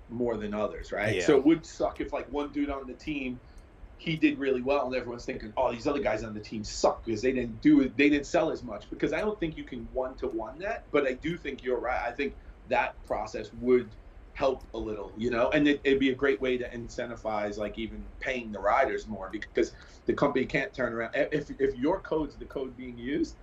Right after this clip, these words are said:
Speaker 1: company can't tell you they can't afford you. <laughs>
Speaker 2: Yeah,
Speaker 1: That's
Speaker 2: well,
Speaker 1: nuts.
Speaker 2: yeah, and, like, even I, I've been advocating for this for a couple years now. If every rider it, in their sponsor, they need to have their code that gets used so that they can have a way to track what they're actually doing. But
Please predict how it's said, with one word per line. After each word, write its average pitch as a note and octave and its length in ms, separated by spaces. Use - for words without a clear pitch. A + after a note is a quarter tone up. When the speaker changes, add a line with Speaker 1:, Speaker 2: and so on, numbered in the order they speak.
Speaker 1:
company C#3+ 380
can't B2 240
tell C3 140
you A2+ 100
they G2+ 80
can't B2 240
afford A#2 360
you. - 120
<laughs> - 240
Speaker 2:
Yeah, A2 200
Speaker 1:
That's - 220
Speaker 2:
well, C#3 400
Speaker 1:
nuts. - 240
Speaker 2:
yeah, C#3 220
and, B2+ 200
like, B2+ 220
even B2+ 380
I, B2 320
I've A#2+ 180
been F2+ 380
advocating G2 720
for G#2 160
this F2+ 260
for E2+ 280
a F2 40
couple F2 320
years F2 460
now. D#2+ 260
If - 180
every G2 340
rider F2 600
it, G2 360
in F#2+ 180
their F#2 140
sponsor, F#2 520
they F2 140
need F2+ 200
to F2+ 80
have F2+ 260
their F#2 160
code G2 440
that E2+ 100
gets F2 280
used G2 340
so G#2 200
that F2 100
they F#2+ 120
can F#2+ 180
have F#2+ 220
a F#2 60
way F2+ 200
to E2+ 80
track F2 440
what G2+ 100
they're F2+ 140
actually F#2 340
doing. G2 320
But F#2 160